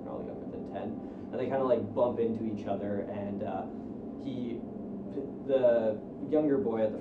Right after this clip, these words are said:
front, the eleven-year-old who was holding the, uh, container, kinda, like, stumbles forward a bit, but manages to hold on to, like, the burning hot coals that are in the, uh, metal bin he's carrying. Um, and you notice the other three are kinda all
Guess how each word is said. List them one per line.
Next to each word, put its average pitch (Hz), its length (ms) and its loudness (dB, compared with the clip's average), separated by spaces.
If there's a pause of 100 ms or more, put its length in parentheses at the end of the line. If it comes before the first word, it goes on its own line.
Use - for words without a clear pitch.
front, 107 260 0
the 107 60 -2
eleven-year-old 104 600 -2
who 110 80 -2
was 101 180 -2
holding 104 360 0
the, 98 220 -2
uh, - 220 -4 (180)
container, 120 340 -4
kinda, 135 200 0
like, 110 140 2 (140)
stumbles 143 440 6
forward 113 240 4
a - 20 4
bit, 151 260 8
but 123 120 -2
manages 120 400 0
to 113 80 -2
hold 117 340 4
on 117 120 0
to, 120 60 0
like, 107 200 0
the 95 40 -2
burning 107 440 0
hot 98 320 -2
coals 98 360 -2
that 98 160 -4
are 98 120 -2
in 98 180 -2
the, 98 240 -6
uh, 95 260 -6
metal 98 380 -2
bin 101 240 -2
he's 113 140 -6
carrying. 131 280 -2 (540)
Um, 110 480 0
and 117 100 -4
you 135 80 2
notice 139 200 4
the 127 140 2
other 120 440 4 (200)
three 113 220 0
are 107 100 2
kinda 117 340 0 (400)
all 156 400 8